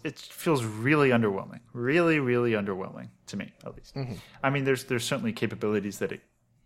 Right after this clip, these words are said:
Speaker 1: changes the tide of a team fight, but I think it, he deserves some amplification for that for four hundred, four thousand two hundred gold. And so he, if everybody gets a half duration surge whenever they pass through it,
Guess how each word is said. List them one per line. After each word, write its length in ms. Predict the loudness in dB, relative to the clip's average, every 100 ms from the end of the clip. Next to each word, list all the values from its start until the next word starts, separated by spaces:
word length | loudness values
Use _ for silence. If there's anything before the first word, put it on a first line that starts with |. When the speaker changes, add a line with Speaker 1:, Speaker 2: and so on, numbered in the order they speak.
| _
Speaker 1:
changes 380 | -2 -2 -2 -8
the 160 | -14 -16
tide 400 | -8 -4 -2 -4
of 60 |
a 40 | -6
team 240 | -4 -4
fight, 280 | -4 -8 -8 -16 -20 -20 _
but 120 | 8
I 100 | 8 6
think 220 | 4 2
it, 140 | -2
he 240 | -6 -4 0
deserves 460 | 0 2 -2 -2 -2
some 180 | -2 0
amplification 640 | -2 -4 -6 -6 -6 -10
for 100 | -6
that 200 | -6 -6
for 120 | -8
four 280 | -6 -2 0
hundred, 260 | -2 -6 -10 _ _ _ _ _ _ -20
four 260 | -2 0
thousand 400 | 4 2 2 -6 -10
two 160 | -10
hundred 220 | -10 -12
gold. 160 | -16 -16 _ _ -20 -20 _ -6
And 100 | 4
so 280 | 4 4 -2
he, 160 | -12 -12 -8
if 180 | -4 0
everybody 360 | 2 2 2
gets 180 | -2 -4
a 40 | -4
half 260 | -2 -2
duration 340 | 2 2 2 -2
surge 300 | -2 -2 0
whenever 200 | -2 -2
they 100 | -2
pass 260 | -2 -2
through 220 | 0 0
it, 100 | 0